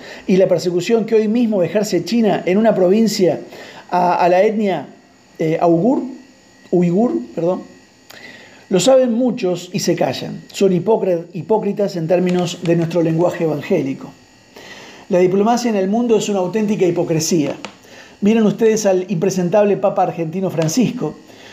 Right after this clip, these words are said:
No hizo ninguna condena hasta hoy de lo que está pasando en Cuba. ¿Por qué? Porque él defiende un Estado socialista.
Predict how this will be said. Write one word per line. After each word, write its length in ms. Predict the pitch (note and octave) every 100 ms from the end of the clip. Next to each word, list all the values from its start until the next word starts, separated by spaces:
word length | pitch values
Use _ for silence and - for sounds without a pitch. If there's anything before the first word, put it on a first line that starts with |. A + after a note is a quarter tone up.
| -
No 120 | G#3+ G3+
hizo 460 | A3 A3 G#3+ - -
ninguna 500 | F#3 F#3+ A3 G#3 F3
condena 440 | F#3 F3+ G#3 G3+
hasta 220 | D#3 F3+
hoy 220 | G3 A3 D#3
de 100 | E3+
lo 120 | D#3+
que 40 |
está 160 | D#3 G3+
pasando 360 | F#3+ A3 G3+
en 40 | F3+
Cuba. 300 | G3 D#3+ C#3 - - _ _ _
¿Por 180 | - E3
qué? 380 | F3+ C4 C4 - - - - -
Porque 260 | G3+ F3+ C4
él 60 |
defiende 400 | B3+ B3 B3+ A#3+
un 80 | G#3+
Estado 300 | F#3+ A#3 G#3
socialista. 640 | F#3+ - G3 D#3 - -